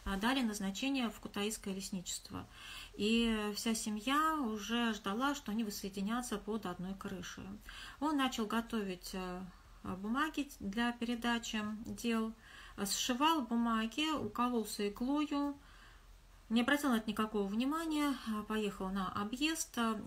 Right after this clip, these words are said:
палец начал нарывать. В медицинском пункте гнойник ему вскрыли, но занесли какую-то инфекцию. И в итоге человек, который, э,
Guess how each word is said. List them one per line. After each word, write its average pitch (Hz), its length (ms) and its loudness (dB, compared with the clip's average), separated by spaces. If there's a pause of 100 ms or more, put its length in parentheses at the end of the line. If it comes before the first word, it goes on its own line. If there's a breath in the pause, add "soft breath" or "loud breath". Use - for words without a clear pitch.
(120)
палец 220 320 0
начал 190 300 -2
нарывать. 262 600 0 (440 loud breath)
В 214 40 -2
медицинском 233 540 2
пункте 226 480 2
гнойник 202 460 -2
ему 190 160 -2
вскрыли, 311 720 0
но 247 220 2
занесли 254 600 -2 (160)
какую-то 196 400 -4
инфекцию. 269 560 -2 (420 loud breath)
И 254 340 4
в 214 200 0
итоге 294 340 -2
человек, 233 720 0
который, 226 720 0 (100)
э, 185 360 -4